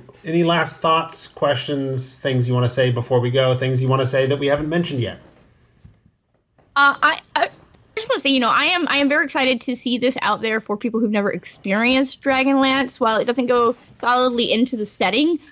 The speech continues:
Speaker 2: I think it's going to encourage people to go back and pick up those novels and pick up that older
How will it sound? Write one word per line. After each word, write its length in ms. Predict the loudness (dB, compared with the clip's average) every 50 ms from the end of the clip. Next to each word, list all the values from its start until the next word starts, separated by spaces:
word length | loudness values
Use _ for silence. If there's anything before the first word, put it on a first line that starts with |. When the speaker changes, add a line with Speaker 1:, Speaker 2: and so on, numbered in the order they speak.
| -18 _ -4
Speaker 2:
I 120 | -4 -4 -2
think 200 | -2 -2 -2 -2
it's 100 | -2 -2
going 240 | 0 0 0 0
to 80 | 0 0
encourage 480 | -2 -4 -2 0 0 0 0 0 -2 -6
people 300 | -6 -4 -4 -4 -4 -2
to 100 | -2 -4
go 220 | 0 0 0 0
back 300 | 2 2 0 0 -2 -4
and 120 | -8 -8 -6
pick 160 | -6 -4 -2
up 180 | -2 -2 0 0
those 180 | 0 2 2 2
novels 420 | 4 4 2 4 2 2 0 0
and 120 | -2 -6
pick 160 | -10 -6 -4 -4
up 120 | -2 0
that 140 | -2 -2 -2 -2
older 440 | 0 0 2 2 4 2 2 2